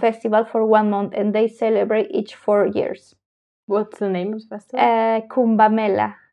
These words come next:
Speaker 1: It's so
Speaker 2: Wow.
Speaker 1: crazy. And thinking about lights is
Speaker 2: Mm-hmm.
Speaker 1: crazy because, uh, it's the middle of the desert, and
Speaker 2: Mm-hmm.
Speaker 1: you just see from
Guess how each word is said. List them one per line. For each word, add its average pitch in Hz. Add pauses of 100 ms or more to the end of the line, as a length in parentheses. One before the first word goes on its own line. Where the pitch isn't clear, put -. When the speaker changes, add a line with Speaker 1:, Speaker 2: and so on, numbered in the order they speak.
(460)
Speaker 1:
It's - (100)
so 233
Speaker 2:
Wow. 180
Speaker 1:
crazy. 240 (260)
And 240
thinking 320
about 226
lights 226 (200)
is 226
Speaker 2:
Mm-hmm. 277 (100)
Speaker 1:
crazy 277 (340)
because, 226
uh, 233 (120)
it's 254
the 220
middle 233
of 208
the 214
desert, 226 (140)
and 226
Speaker 2:
Mm-hmm. 226
Speaker 1:
you 254 (180)
just 240
see 240
from 226